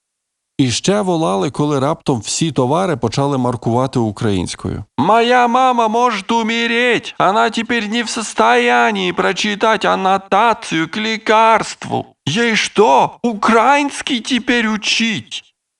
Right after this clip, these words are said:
І знову заволали, бо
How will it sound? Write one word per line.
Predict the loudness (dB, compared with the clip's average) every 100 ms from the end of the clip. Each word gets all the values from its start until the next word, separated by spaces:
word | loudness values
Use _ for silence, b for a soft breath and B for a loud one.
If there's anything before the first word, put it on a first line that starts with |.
| _
І | 0 0
знову | 2 2 2 0
заволали, | 0 0 2 2 2 2 0 -4 -8 _ _ _
бо | -2 0 2 0